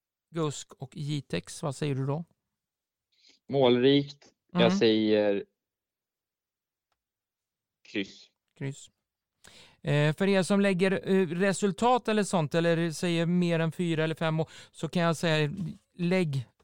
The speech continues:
Speaker 1: lägg mycket mål. Eh, för det
Speaker 2: Ja.
Speaker 1: kommer att bli mål. Eh, för det är två offensiva, härliga fotbollslag det där.
Speaker 2: Det är ju det. Det kan ju bli liksom
Speaker 1: <laughs>
Speaker 2: fem fem.
Speaker 1: Ja, precis. Så att det, ja.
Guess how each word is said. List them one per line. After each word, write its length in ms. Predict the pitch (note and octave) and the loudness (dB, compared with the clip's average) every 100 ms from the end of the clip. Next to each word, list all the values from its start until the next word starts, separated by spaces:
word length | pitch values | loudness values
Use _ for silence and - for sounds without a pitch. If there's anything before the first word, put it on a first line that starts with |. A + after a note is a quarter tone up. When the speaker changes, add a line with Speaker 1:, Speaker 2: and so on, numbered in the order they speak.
| - | -6
Speaker 1:
lägg 360 | F3+ G3 F3 E3 | 0 2 4 4
mycket 320 | E3 - D3+ | 2 2 2
mål. 280 | D#3+ C#3+ B2+ B2+ _ D3 | 2 0 -4 -14 _ -6
Eh, 180 | C#3+ | -6
för 120 | - D#3 | -4 -2
det 60 | |
Speaker 2:
Ja. 180 | D#3 G#3+ | 0 2
Speaker 1:
kommer 360 | F3 D#3 D3 D3 | 2 2 2 2
att 200 | C#3 - | 0 -4
bli 160 | C#3+ | -4
mål. 360 | C#3+ D3+ C#3 B2 - - - - | -2 -2 -2 -6 -14 -20 -16 -4
Eh, 280 | C#3 C#3 | -2 0
för 100 | C3 | -2
det 80 | D3 | -2
är 40 | C#3+ | -2
två 420 | - D3 C#3+ D3 | -4 -2 -2 -2
offensiva, 840 | - G3+ - - C#3+ - E3 C#3+ C#3 | 2 2 2 0 0 -2 -4 -2 -2
härliga 500 | D3+ C#3 C#3 D3 C3+ | 0 0 -4 -8 -10
fotbollslag 600 | D3 - C3+ B2+ C3+ B2 | -12 -10 -10 -8 -8 -8
det 80 | |
där. 160 | C3 C3+ _ _ - - - - | -8 -10 _ _ -20 -20 -20 -16
Speaker 2:
Det 120 | - | -4
är 100 | B2+ | -2
ju 120 | C#3 A2 | 0 0
det. 180 | F#2+ | 0
Det 140 | F#2+ G#2+ | 0 0
kan 180 | C3 B2+ | 2 2
ju 80 | |
bli 160 | A#2+ B2 | 6 6
liksom 220 | G#2+ G#2+ | 4 4
Speaker 1:
<laughs> 460 | G#2 G#2 C3+ - E3+ | 2 2 0 2 2
Speaker 2:
fem 240 | A#2+ G2+ | 4 2
fem. 300 | C3 - D#3 E3 G3 | 0 0 -2 -2 0
Speaker 1:
Ja, 420 | G3+ G#4+ F#3 F3+ | 0 2 0 0
precis. 540 | E3+ F3+ E3+ E3+ E3+ - - A3 F3+ | 0 -2 -2 -4 -4 -10 -8 -6 -8
Så 160 | - D3+ | -6 -4
att 140 | D3+ | -2
det, 160 | D#3+ D3+ | -4 -2
ja. 220 | D3+ E3 | 0 -2